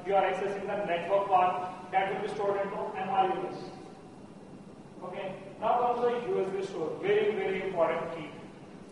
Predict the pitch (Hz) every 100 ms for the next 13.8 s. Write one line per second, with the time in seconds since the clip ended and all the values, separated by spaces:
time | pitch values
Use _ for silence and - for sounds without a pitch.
0 | - - - - - - - - - 202
1 | 208 214 214 214 - 175 180 202 196 175
2 | - 160 160 185 190 190 190 190 185 -
3 | - 160 170 175 165 165 165 165 170 180
4 | - 170 175 170 180 175 170 180 180 185
5 | 180 175 180 185 190 - - - 170 190
6 | 185 180 180 320 339 - 440 494 - -
7 | - - - - 185 208 202 160 180 190
8 | 202 185 165 165 170 165 175 180 190 190
9 | - - 190 196 196 196 190 196 190 196
10 | 190 190 190 185 185 190 175 180 185 190
11 | 185 185 185 - 185 170 165 - - 185
12 | 185 - - - - 170 165 175 185 185
13 | 185 - 175 175 - - 151